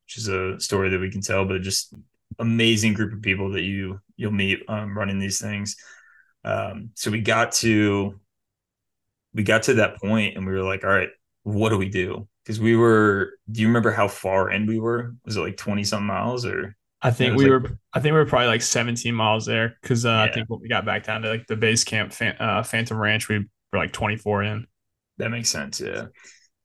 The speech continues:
Speaker 1: And, uh, yeah, so at that point we decided to just turn around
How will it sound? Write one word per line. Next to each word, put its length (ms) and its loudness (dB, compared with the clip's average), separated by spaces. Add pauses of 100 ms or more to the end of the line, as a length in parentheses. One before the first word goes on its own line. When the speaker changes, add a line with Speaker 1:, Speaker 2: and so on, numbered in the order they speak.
(200)
Speaker 1:
And, 300 2
uh, 400 0 (180)
yeah, 160 0
so 180 2
at 80 0
that 160 2
point 220 2
we 60 2
decided 380 0
to 60 -8
just 300 -8 (460)
turn 180 4
around 480 0